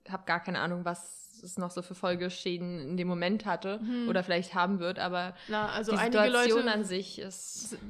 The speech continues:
Speaker 2: wurden da sicher gefeuert, <laughs> kann ich mir vorstellen.
Speaker 1: Ja.
Speaker 2: Ähm, aber was ich eigentlich, ach so, der Aprilscherz, willst du noch weiter
Speaker 1: Mm,
Speaker 2: raten?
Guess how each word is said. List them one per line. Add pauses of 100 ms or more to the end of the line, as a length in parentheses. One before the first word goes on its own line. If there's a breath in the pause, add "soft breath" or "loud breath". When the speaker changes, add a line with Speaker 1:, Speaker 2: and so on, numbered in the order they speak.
(140)
Speaker 2:
wurden
da
sicher
gefeuert,
<laughs>
kann
ich
mir
vorstellen. (320 loud breath)
Speaker 1:
Ja. (200)
Speaker 2:
Ähm,
aber
was
ich
eigentlich,
ach
so, (140)
der
Aprilscherz,
willst
du
noch
weiter
Speaker 1:
Mm,
Speaker 2:
raten?